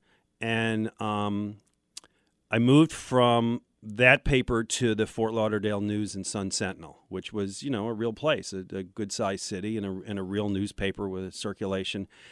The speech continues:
And I covered politics for them. And so I'm twenty-five, uh, at the nineteen eighty presidential election, and they let me cover the Reagan campaign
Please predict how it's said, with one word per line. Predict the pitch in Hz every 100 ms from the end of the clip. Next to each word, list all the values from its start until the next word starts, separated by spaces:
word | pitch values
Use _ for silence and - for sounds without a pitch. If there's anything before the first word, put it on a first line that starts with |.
| - _
And | - 101
I | 104
covered | - 117 107 -
politics | 139 165 190 - 95
for | - 95
them. | 87 85 95 - _ _ _ _ _ _ _
And | - 107 107 107 110 -
so | - - 113
I'm | 110 110 104 -
twenty-five, | - - 120 127 127 - - - 120 117 117 107 92 92 95 - -
uh, | 104 98 95 92
at | 92
the | -
nineteen | 110 113 - 110
eighty | 104 104 107 104
presidential | - 113 101 101 107 120 117
election, | 95 87 - 95 90 _ - _ _ _
and | 107 101 101
they | 104
let | 117
me | 117
cover | 123 113
the | 113
Reagan | 113 143 165 120
campaign | 101 85 - 71 69